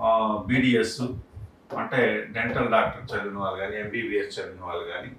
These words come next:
నెక్స్ట్ అంటే గ్రాడ్యుయేషన్ కింద ఏ ఇప్పుడు డైరీ సైన్స్ గ్రాడ్యుయేషన్ కానీ ఇలాంటి even, ఆ, బీటెక్, ఎనీ గ్రూప్, బీటెక్‌లో చ-, బీటెక్ వాళ్ళు కానీ, డిప్లొమా వాళ్ళు తప్ప,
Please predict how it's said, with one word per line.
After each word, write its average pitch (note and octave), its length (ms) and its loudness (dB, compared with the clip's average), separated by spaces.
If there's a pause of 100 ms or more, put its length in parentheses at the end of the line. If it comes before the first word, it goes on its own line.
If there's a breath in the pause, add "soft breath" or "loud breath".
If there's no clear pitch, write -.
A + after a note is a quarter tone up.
(1120 soft breath)
నెక్స్ట్ D3 280 2
అంటే - 540 0 (120)
గ్రాడ్యుయేషన్ D#3+ 680 8
కింద C3+ 180 4 (340)
ఏ C3+ 260 10
ఇప్పుడు - 280 0
డైరీ C3+ 300 4
సైన్స్ G#2+ 360 -2
గ్రాడ్యుయేషన్ G2 640 0
కానీ F2 220 -8 (760)
ఇలాంటి C#3+ 600 6 (500)
even, D#3 280 6
ఆ, C#3 320 4
బీటెక్, C#3 560 2 (880)
ఎనీ B2+ 280 4
గ్రూప్, G2 400 -6
బీటెక్‌లో A#2+ 480 0
చ-, A2 280 -4
బీటెక్ A2 400 -4
వాళ్ళు G2+ 260 -2
కానీ, D#2+ 240 -12 (360)
డిప్లొమా E3+ 480 8
వాళ్ళు C3+ 260 8
తప్ప, - 300 0